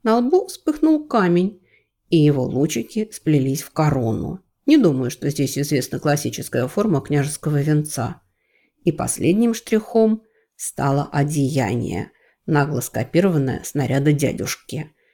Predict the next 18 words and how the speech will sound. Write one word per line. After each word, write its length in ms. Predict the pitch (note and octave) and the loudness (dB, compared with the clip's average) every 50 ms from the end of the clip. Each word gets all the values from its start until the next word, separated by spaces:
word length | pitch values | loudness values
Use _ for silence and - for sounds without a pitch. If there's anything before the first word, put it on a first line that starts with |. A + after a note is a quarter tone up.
| _ _ _ | _ _ _
Серебристо-белый 920 | - - A3 A3+ C4 C#4 D#4+ F#4 - - - E3 D3+ C#3+ D3+ C3 B2 A#2+ - | -4 0 2 2 2 2 2 2 0 0 0 0 2 2 2 2 2 0 -4
камзол, 840 | - - G#2 F#2+ F2+ - B2+ D#3 C3+ C3 C#3+ F#3+ A3 A3+ - - - - | -4 -6 -6 -4 -4 -4 -4 -4 -2 0 2 2 2 0 -2 -8 -16 -14
штаны, 800 | - - - - F4 D4+ F3 D3 D3 C#3 C#3+ E3+ G3 G#3+ - - _ _ _ _ _ | -14 -14 -2 0 2 2 4 2 2 2 2 2 2 0 -2 -8 _ _ _ _ _
мягкие 500 | - G3+ B3 D#4 D4+ - - - C#3+ A2+ | -2 0 2 2 0 -2 -4 -4 -4 -4
светлые 460 | - - - D#3 D3 D3+ E3 D#3+ C#3+ D3 | -4 -4 -4 -2 -2 -2 -4 -6 -6 -4
сапожки, 1000 | - - C3+ C3 C3+ - _ B2+ D#3+ G#3+ G#3+ - - _ - G#3+ G3+ G3+ G3+ - _ _ _ _ _ | -4 -4 -4 -4 -4 -6 _ 0 0 0 0 -2 -8 _ -6 -4 -4 -4 -6 -12 _ _ _ _ _
длинный 500 | - D#3+ D3 C#3 D3+ G#3+ C4 C4+ B3 E3+ | -4 -2 2 4 4 4 4 4 2 2
и 140 | - - D3+ | 2 0 -4
тяжёлый 480 | D3+ - C#3+ C3+ D3 D#3 F#3 G#3+ G#3+ F3 | -4 -4 -4 0 0 2 2 4 4 2
на 160 | D3+ C3+ B2+ | 2 2 2
вид 340 | C#3+ F#3 G3 - - _ _ | 0 0 -2 -2 -8 _ _
плащ 460 | - D3+ C#3+ C3+ B2+ C#3+ - - - - | -4 -2 -2 -2 -2 -4 -6 -8 -4 -2
меринового 680 | D3+ D3+ C#3 C#3 C#3 B2 B2+ B2+ C#3 D3 C3 C3 B2+ | 0 0 2 2 2 0 0 -2 -2 -2 -2 -2 -2
оттенка, 840 | - - - - - - B2+ A#2 - D3+ - - C#3 C3+ - G3 - _ _ _ _ _ _ _ _ _ _ _ _ | -4 -4 -8 -10 -6 -4 -2 -2 -4 -6 -8 -10 -10 -10 -10 -12 -14 _ _ _ _ _ _ _ _ _ _ _ _
расшитый 640 | - D#3 C#3+ B2 - - - E3 G3 F#3+ - G#3 | -6 -4 -2 -2 -2 -2 0 0 0 2 0 -2
понизу 540 | G3 - - D3+ C#3 C#3 C3+ - - B2+ - - | -2 0 0 0 2 2 0 -2 -4 -6 -6 -2
эльфийским 680 | D#3 C#3+ C3+ C3 - - B2 - - - D3+ D#3 D3+ - | -2 -2 -2 -2 -4 -6 -6 -6 -6 -4 -6 -6 -4 -2
орнаментом. 920 | D3+ D3 C#3+ B2 A2+ D#2 D#2 C#2 - - F2 - - - G#2+ D#3+ F#3+ - | -2 -2 0 -2 -2 -4 -4 -6 -6 -8 -8 -8 -8 -8 -8 -8 -8 -12